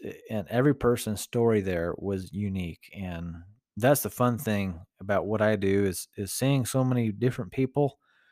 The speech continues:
working on their own little story, their own little journey with their horsemanship, their mulemanship,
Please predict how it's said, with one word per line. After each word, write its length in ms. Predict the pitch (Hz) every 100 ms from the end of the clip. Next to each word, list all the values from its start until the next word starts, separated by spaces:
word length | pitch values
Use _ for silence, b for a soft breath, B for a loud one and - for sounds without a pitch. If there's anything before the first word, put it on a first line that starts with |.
| b b b _
working 420 | 117 139 143 135
on 400 | 120 120 123 107 85
their 200 | 120 120
own 200 | 123 123
little 180 | 117 127
story, 480 | - 90 87 85 - _
their 160 | 104 101
own 220 | 120 113
little 320 | 120 117 117
journey 720 | 113 113 110 107 107 107 101 -
with 260 | 104 101 -
their 360 | 113 110 107
horsemanship, 680 | 90 117 117 - 104 - 110
their 160 | 92 92
mulemanship, 680 | 101 110 110 107 - 113